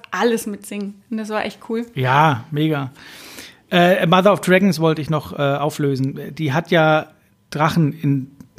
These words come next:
Speaker 2: Game of Thrones, die dann schlüpfen und so weiter. Ich will da nix spoilern. Und, äh, äh, Rolf Zukowski hat, war einer von dreien zusammen mit Peter Maffay, der, äh, Tabaluga,
Speaker 1: Ach Gott,
Speaker 2: äh,
Speaker 1: ja.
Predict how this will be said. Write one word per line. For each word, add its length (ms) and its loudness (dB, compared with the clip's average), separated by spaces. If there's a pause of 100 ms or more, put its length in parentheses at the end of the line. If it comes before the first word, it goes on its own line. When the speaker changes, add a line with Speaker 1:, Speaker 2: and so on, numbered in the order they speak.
(100)
Speaker 2:
Game 180 2
of 100 -2
Thrones, 440 0
die 200 -4
dann 360 -2
schlüpfen 340 -2
und 80 -2
so 100 -2
weiter. 300 -6
Ich 80 -8
will 80 -8
da 80 -6
nix 300 -8 (440)
spoilern. 500 2
Und, 240 0
äh, 400 0 (320)
äh, 280 -2
Rolf 160 -4
Zukowski 420 0
hat, 140 2 (460)
war 140 -2
einer 220 0
von 180 0
dreien 540 0
zusammen 240 -2
mit 100 -2
Peter 180 0
Maffay, 380 0
der, 400 0
äh, 160 -2
Tabaluga, 480 -2 (320)
Speaker 1:
Ach 280 -4
Gott, 300 4
Speaker 2:
äh, 40 -4
Speaker 1:
ja. 380 -4